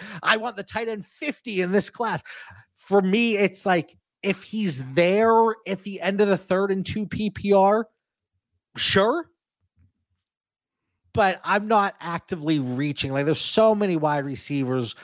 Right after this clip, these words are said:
running backs. Even if, like, you get some of these guys, uh, like a, a Spencer Rattler, depending on where Michael Penix goes, see what happens with Bo Nix. I, if he, I don't think he goes in the first, but, you know, depending on where he goes in the,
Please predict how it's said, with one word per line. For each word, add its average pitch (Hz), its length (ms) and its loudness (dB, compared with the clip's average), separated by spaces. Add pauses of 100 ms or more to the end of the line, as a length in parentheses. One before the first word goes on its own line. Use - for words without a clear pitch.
(240)
running 151 360 0
backs. 135 380 -10 (380)
Even 247 340 2
if, 202 200 0
like, 185 360 -2 (260)
you 180 240 -2
get 190 260 0
some 185 320 -4
of 175 120 -4
these 160 260 -6
guys, 151 880 2 (420)
uh, 147 360 2
like 151 200 0
a, 143 280 -2
a 135 60 -2
Spencer 165 440 0
Rattler, 143 500 0
depending 151 420 -4
on 151 120 -2
where 147 140 -2
Michael 143 320 -6
Penix 143 440 -6
goes, 147 400 -2
see - 140 -2
what 151 80 0
happens 143 300 -2
with 143 160 -4
Bo 147 200 2
Nix. 143 400 -4 (240)
I, 147 160 -4 (100)
if 135 380 -10
he, 147 260 -12 (540)
I 147 120 -2
don't 156 160 0
think 147 160 -4
he 135 120 -6
goes 123 220 2
in 120 80 -10
the 113 60 -4
first, 123 400 -6
but, 123 80 -6
you 123 200 -8
know, 113 220 -6
depending 139 300 -8
on 131 80 -8
where 131 120 -2
he 127 60 -2
goes 123 260 -2
in 117 60 -12
the, 113 120 -8